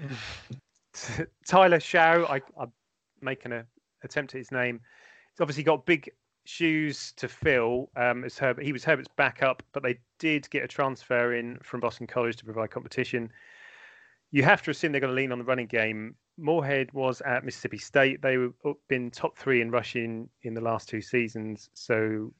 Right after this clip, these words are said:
they're gonna be leaning quite heavily on returning rusher C J Vidal, who was Pac-twelve's leading rusher last season, and he returns with Travis Dye, who is obviously Troy's brother. And they've also got two other brothers on the defensive side of the ball, Austin and Andrew.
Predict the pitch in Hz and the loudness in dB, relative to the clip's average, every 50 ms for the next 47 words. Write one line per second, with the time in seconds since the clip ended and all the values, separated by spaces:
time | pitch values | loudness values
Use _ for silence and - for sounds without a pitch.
0 | _ _ - - 120 113 113 110 107 110 104 113 120 120 113 107 107 - - 127 | _ _ -4 -2 0 0 0 0 0 0 0 2 2 2 2 0 -2 -2 -2 -2
1 | 120 117 123 123 120 120 113 110 107 107 104 - - 131 120 117 117 110 - - | 0 2 2 2 2 2 0 0 0 -2 -4 0 2 2 2 2 0 -2 -2 -4
2 | 110 - - 131 117 107 - 110 104 - 107 - - 131 123 120 123 120 110 110 | -6 -4 -2 -2 0 2 2 0 0 -2 -4 2 6 6 8 8 6 4 2 -2
3 | 110 107 101 _ - - 135 - - - 127 117 110 107 - 131 135 135 123 117 | -4 -4 -6 _ -2 -2 -2 -2 -2 0 2 2 2 0 0 0 0 0 2 2
4 | 117 117 - - 113 107 107 104 - - 123 117 113 107 117 117 123 120 _ _ | 0 0 0 0 0 0 0 0 0 -2 0 0 0 -2 -4 -4 -6 -8 _ _
5 | _ _ _ _ _ _ _ _ _ - - 117 110 117 127 117 - - 131 120 | _ _ _ _ _ _ _ _ _ -4 -4 -2 0 0 0 0 0 2 2 2
6 | 117 110 - 113 104 - - 147 139 127 123 - - 127 113 110 117 120 127 135 | 2 2 -2 -4 -4 0 2 2 2 2 0 -4 0 2 2 4 4 2 0 -2
7 | _ _ _ _ _ _ _ _ _ - 123 117 110 107 107 101 - - - _ | _ _ _ _ _ _ _ _ _ -2 -2 0 0 0 -4 -6 -8 -14 -20 _
8 | - - 104 - - - - 98 101 101 95 95 - _ _ _ - - - 101 | -20 -20 -20 -20 -18 -12 -10 -10 -8 -8 -10 -12 -16 _ _ _ -18 -12 -10 -10
9 | 92 87 - 127 147 202 196 - _ _ _ _ _ _ _ _ _ _ _ _ | -8 -2 0 0 0 0 0 -4 _ _ _ _ _ _ _ _ _ _ _ _
10 | _ _ _ _ _ _ _ _ - - - 127 127 127 127 127 139 135 143 220 | _ _ _ _ _ _ _ _ -8 0 6 6 6 6 6 6 4 4 4 2
11 | 220 - 160 147 147 139 - - - - 190 190 220 240 180 123 - - 110 107 | 0 0 2 2 2 2 0 -4 -8 -4 -2 -2 0 0 -2 -2 0 0 0 0
12 | 101 107 98 - 107 101 - 101 - - 120 110 - - 104 - - 127 123 120 | 0 -2 -6 -6 -8 -8 -8 -6 -4 -4 -4 -4 -6 -14 -12 -4 0 0 2 0
13 | 117 117 117 - 135 135 135 139 135 - - 160 143 - - 151 143 135 131 131 | 0 -4 -6 -2 2 2 2 2 2 2 0 0 0 0 -4 -6 -4 -4 -4 -6
14 | 139 147 143 143 143 135 - 139 139 139 | -2 0 0 0 0 0 0 2 2 2